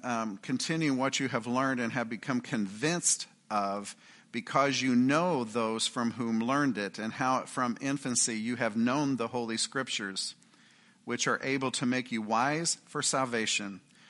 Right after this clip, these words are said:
through faith in Christ Jesus. All Scripture is God-breathed and is useful. So this is our foundation.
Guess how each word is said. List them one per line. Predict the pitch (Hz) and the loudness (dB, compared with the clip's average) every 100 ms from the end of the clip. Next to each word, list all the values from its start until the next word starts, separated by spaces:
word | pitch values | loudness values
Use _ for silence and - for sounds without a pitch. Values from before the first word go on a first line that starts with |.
| - _ | -20 _
through | - 123 113 160 190 | -14 -6 -2 0 0
faith | - 98 95 92 - - - _ - | 0 0 -2 -6 -14 -20 -20 _ -8
in | 110 | -6
Christ | - 113 104 - | -2 0 0 -4
Jesus. | 120 131 110 101 - - - _ _ _ - - - - _ | -2 -2 -2 -4 -6 -8 -12 _ _ _ -20 -20 -20 -20 _
All | 135 160 | 2 4
Scripture | 160 - 123 104 - 92 101 - | 2 2 0 0 -2 -2 -4 -4
is | 113 104 | -2 0
God-breathed | 117 117 113 110 117 123 110 101 - - - _ _ - | 4 4 4 0 -2 0 -2 -6 -12 -20 -20 _ _ -8
and | 117 110 | -2 -2
is | 104 | -2
useful. | 110 120 - - 58 - _ _ _ _ _ _ _ _ _ _ _ _ - - _ | -2 0 0 -2 -12 -18 _ _ _ _ _ _ _ _ _ _ _ _ -20 -20 _
So | - | -6
this | 120 147 - | -2 2 2
is | 131 101 | 4 4
our | 123 | 4
foundation. | - 123 110 110 110 - - | 2 0 0 0 0 -2 -4